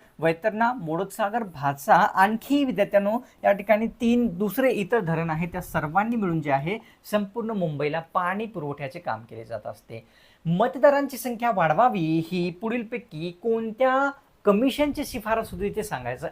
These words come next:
आहे. कशाची संख्या वाढवायची? मतदारांची संख्या.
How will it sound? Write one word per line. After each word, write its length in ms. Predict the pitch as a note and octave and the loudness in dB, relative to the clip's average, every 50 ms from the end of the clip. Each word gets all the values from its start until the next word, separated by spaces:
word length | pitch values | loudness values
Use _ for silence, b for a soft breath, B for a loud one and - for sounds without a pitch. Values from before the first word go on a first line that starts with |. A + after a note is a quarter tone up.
| - | -10
आहे. 280 | - A2+ A2+ - - A2 b b b b b b b - | -12 -16 -16 -16 -18 -20 b b b b b b b -6
कशाची 260 | E3 F#3+ G#3 G#3 G3+ | -2 0 0 0 -2
संख्या 280 | - A3+ G#3+ G3 A3 | -4 -8 -4 -2 -2
वाढवायची? 300 | G#3+ G#3+ A3 A3 G#3+ D#4 | 0 2 2 0 0 -2
मतदारांची 840 | E4 D#4+ F#3+ F#3 G3 A3+ A#3+ A#3+ G#3+ D#3+ D3+ A#2+ A2+ G#2 G#2 G#2+ A2 | -4 -2 -2 0 0 0 0 0 0 0 0 0 0 -2 -6 -10 -16
संख्या. 400 | - - G2+ G2+ F2+ - G#2+ | -18 -20 -20 -20 -20 -18 -20